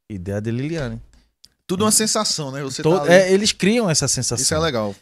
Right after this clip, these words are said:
Speaker 1: Entendeu?
Speaker 2: Massa.
Speaker 1: Então isso é muito
Speaker 2: E empolga
Speaker 1: legal.
Speaker 2: mais o, o... o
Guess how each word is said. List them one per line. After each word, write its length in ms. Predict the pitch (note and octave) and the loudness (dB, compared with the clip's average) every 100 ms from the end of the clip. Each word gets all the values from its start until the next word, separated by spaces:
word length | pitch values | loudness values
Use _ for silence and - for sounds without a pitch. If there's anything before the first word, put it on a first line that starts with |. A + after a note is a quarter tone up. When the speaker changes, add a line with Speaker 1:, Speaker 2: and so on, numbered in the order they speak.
| _ - | _ -10
Speaker 1:
Entendeu? 300 | G#2 A#2+ G#2+ | -4 -2 0
Speaker 2:
Massa. 100 | G#2 | -2
Speaker 1:
Então 200 | G#2+ A#2 | -2 -2
isso 200 | C3+ - | 0 0
é 20 | |
muito 280 | D#3+ F3 F3+ | -2 -2 0
Speaker 2:
E 140 | F#3+ E3+ | 0 0
empolga 320 | C3 F#3 F#3+ | 4 4 4
Speaker 1:
legal. 20 | |
Speaker 2:
mais 240 | E3+ D#3+ D3+ | 2 2 2
o, 80 | |
o... 680 | D#3 C#3+ C#3+ C#3+ C3+ C3 A#2 | 2 0 0 0 0 0 -4
o 100 | G2+ | -8